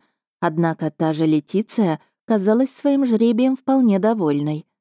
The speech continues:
Призрачная дама поджала губы и взмыла с места.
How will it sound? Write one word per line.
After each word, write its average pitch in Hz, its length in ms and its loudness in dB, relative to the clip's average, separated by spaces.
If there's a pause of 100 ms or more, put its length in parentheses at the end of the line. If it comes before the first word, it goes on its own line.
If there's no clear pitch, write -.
(1000)
Призрачная 165 640 -2
дама 165 360 0
поджала 160 520 -2
губы 175 400 0 (220)
и 220 80 0
взмыла 180 480 2
с - 120 -8
места. 147 500 -4